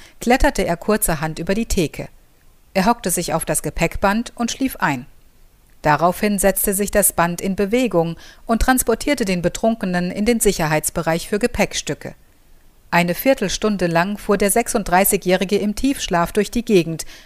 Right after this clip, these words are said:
berichtete der britische Daily Telegraph.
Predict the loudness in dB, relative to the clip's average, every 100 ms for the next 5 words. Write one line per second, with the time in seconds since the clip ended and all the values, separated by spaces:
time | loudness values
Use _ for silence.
0 | -8 -2 0 0 0 -2 -2 -2 -2 -2
1 | -2 0 0 2 0 2 -2 0 0 0
2 | -6 -8 -8 -12